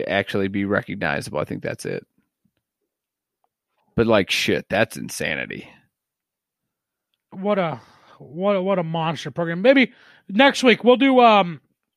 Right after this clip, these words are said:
Speaker 2: top five college football teams of all time. We'll, we'll make that the list since we're talking about this. You got somebody that can beat the, the U that year? Uh, let's hear 'em.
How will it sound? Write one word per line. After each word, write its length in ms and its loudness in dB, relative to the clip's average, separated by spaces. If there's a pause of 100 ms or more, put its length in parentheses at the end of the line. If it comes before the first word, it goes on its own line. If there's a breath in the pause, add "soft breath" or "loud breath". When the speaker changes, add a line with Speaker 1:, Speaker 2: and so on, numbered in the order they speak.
(1000)
Speaker 2:
top 260 2
five 500 2 (260)
college 380 2
football 320 -2
teams 300 -4
of 100 -4
all 160 2
time. 380 0
We'll, 280 -2
we'll 240 -6
make 180 -2
that 180 0
the 100 -4
list 200 -2
since 140 -16
we're 100 -6
talking 260 -6
about 180 -4
this. 160 -10 (380 soft breath)
You 100 2
got 160 6
somebody 260 2
that 100 -2
can 120 -4
beat 280 -6
the, 220 -2
the 140 -2
U 380 0 (400)
that 200 0
year? 400 2
Uh, 240 2
let's 260 0
hear 200 4
'em. 180 2